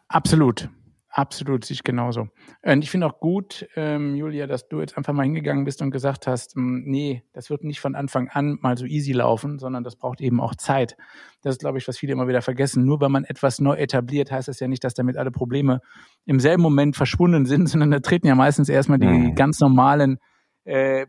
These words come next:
Speaker 1: Probleme auf, die man eben hat, wenn man etwas Neues einführt. Ich denke auch, dass die Digitalisierung in der Pflege unheimlich viel Zeitersparnis bringen wird, aber dass wir eben erstmal einige Prozesse so organisieren,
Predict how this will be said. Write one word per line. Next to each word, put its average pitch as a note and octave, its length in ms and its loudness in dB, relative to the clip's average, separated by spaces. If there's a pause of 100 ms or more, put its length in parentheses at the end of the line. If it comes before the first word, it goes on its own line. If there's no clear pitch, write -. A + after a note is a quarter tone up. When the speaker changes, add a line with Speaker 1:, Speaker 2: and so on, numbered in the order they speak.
Speaker 1:
Probleme D3 460 4
auf, D3 260 4
die D#3 100 4
man C#3 140 6
eben C#3+ 200 4
hat, D3 140 2
wenn C#3+ 80 2
man C#3 120 4
etwas C3+ 240 0
Neues C3 260 2
einführt. C3+ 460 -2
Ich - 220 -16
denke D#3+ 320 -4
auch, E3+ 180 -2
dass C3+ 280 -6
die C3 120 -10
Digitalisierung C#3 600 0
in D3+ 80 4
der C3 100 6
Pflege D3+ 380 2
unheimlich D3 360 0
viel C3 140 -10
Zeitersparnis C3+ 640 2
bringen B2+ 320 4
wird, D#3 280 4
aber A#2+ 360 0 (460)
dass A#2+ 200 -2
wir C3+ 160 0
eben C3+ 200 2
erstmal C3 540 2
einige B2+ 340 0
Prozesse B2 720 0
so B2+ 280 2
organisieren, B2+ 840 2